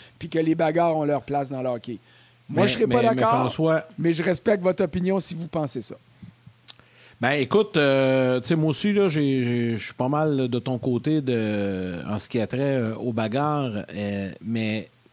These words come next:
Speaker 2: tu sais, j'essaie de voir le jour que ça va arriver, là, dans la Ligue nationale, puis je sais pas quand est-ce que ça va arriver, parce que, pas,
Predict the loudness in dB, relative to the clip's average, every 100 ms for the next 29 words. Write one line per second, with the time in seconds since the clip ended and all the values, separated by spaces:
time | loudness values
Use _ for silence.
0 | _ _ _ _ -4 0 0 -2 _ _
1 | _ _ _ -8 -4 0 0 2 2 2
2 | 2 4 2 2 0 0 0 0 0 0
3 | 0 0 -2 -2 -2 0 -2 -2 -2 -2
4 | -2 -2 -6 -12 -20 -20 -14 -4 -2 0
5 | -2 -2 -4 -4 -4 -4 -2 -2 -2 -2
6 | -4 -2 -4 -4 -6 -4 -6